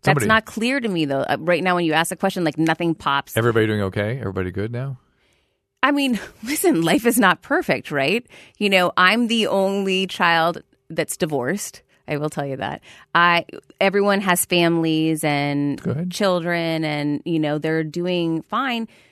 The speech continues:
Speaker 2: However, in some regard, I feel like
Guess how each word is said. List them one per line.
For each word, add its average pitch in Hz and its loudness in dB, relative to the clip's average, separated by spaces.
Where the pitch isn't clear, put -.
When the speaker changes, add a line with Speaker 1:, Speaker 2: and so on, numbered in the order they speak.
Speaker 2:
However, 185 2
in 214 2
some 269 2
regard, 160 2
I 180 0
feel 202 0
like 170 -2